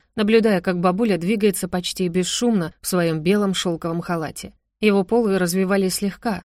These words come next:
а распущенные волосы, падающие на плечи кольцами, делали из неё подобие привидения.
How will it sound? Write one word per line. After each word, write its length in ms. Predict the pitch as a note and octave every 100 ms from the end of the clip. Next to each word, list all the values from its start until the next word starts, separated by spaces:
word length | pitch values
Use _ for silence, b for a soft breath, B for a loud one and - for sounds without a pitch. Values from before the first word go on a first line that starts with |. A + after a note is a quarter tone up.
| _
а 80 | -
распущенные 600 | F3 - F#3+ F3+ F#3+ F3+
волосы, 420 | E3+ A#3 G3+ - E3+
падающие 500 | F#3+ E3+ D#3 - F3
на 100 | F3
плечи 300 | F#3 E3 F3+
кольцами, 560 | F#3+ E3+ - D#3+ E3 _ -
делали 380 | F#3 A#3+ C4
из 160 | A#3+ A3
неё 200 | A3+ A3
подобие 480 | G#3+ G3 F3+ F3 G3
привидения. 720 | G3+ A3 A3+ F#3 C#3+ C#3+ -